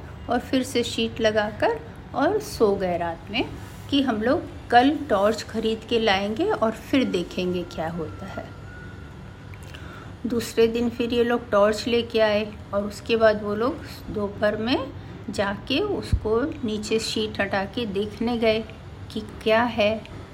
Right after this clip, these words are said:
अंदर गए तो इन्होंने देखा गुफा के अंदर, गुफा के अंदर, गुफा के अंदर गुफा, लंबी घन-, लंबी ग-, बड़ी गुफा थी, बहुत बड़ी गुफा थी।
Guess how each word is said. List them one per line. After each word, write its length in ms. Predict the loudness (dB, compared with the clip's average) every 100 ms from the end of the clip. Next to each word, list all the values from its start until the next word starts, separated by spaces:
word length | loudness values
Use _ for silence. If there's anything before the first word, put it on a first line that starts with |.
| -16 -14 -8 -2
अंदर 380 | 0 2 2
गए 340 | 4 4 4 2
तो 280 | 0 -4 -4
इन्होंने 420 | -2 -2 0 0
देखा 400 | 0 0 2 2
गुफा 540 | 2 -2 4 4 4 2
के 80 | 0
अंदर, 420 | 2 0 0 0
गुफा 480 | 0 -4 4 6 6
के 260 | 4 2
अंदर, 400 | 2 2 2 2
गुफा 540 | 2 -4 0 2 2 0
के 80 | -2
अंदर 380 | 0 0 0 0
गुफा, 540 | -2 -4 0 0 0 -12 -14 -12 -4
लंबी 600 | 4 8 10 10 6 6
घन-, 440 | 2 -2 -4 -4 0
लंबी 440 | 2 6 6 4
ग-, 340 | 2 0 0
बड़ी 280 | 2 4 4
गुफा 500 | 4 0 -4 -2 -2
थी, 220 | -2 -6
बहुत 440 | -8 -8 2 6 6
बड़ी 340 | 4 2 2
गुफा 320 | -2 -6 -6
थी। 280 | -6 -8 -10